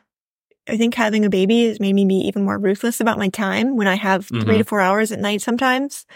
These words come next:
Speaker 1: and that's it for an entire day, and I have to be just hyper-focused on it. Yeah.
Speaker 2: The project that you sold, was that, did that get to, like, a certain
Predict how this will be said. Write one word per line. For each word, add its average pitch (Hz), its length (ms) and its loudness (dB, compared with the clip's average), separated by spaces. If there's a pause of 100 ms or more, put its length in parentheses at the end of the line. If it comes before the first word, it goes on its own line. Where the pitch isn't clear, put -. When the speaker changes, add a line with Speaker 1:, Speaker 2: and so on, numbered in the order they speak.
(300)
Speaker 1:
and 214 120 4
that's 185 220 0
it - 360 -4 (540)
for - 140 -2
an 214 80 4
entire 202 380 0
day, 196 380 -2
and 214 120 -2
I 202 40 -2
have 196 160 -2
to 208 120 2
be 196 400 2 (840)
just - 160 -4
hyper-focused 226 680 -2
on 254 100 0
it. 247 120 0
Yeah. 214 200 -2 (180)
Speaker 2:
The 147 340 0 (200)
project 196 280 0
that 180 80 0
you 139 120 -6
sold, 131 420 2
was 113 160 -4
that, 165 280 -2 (460)
did 127 140 -2
that 151 180 2
get 139 220 -2
to, 135 100 -4
like, 120 200 -2
a 113 100 -4
certain 110 540 -4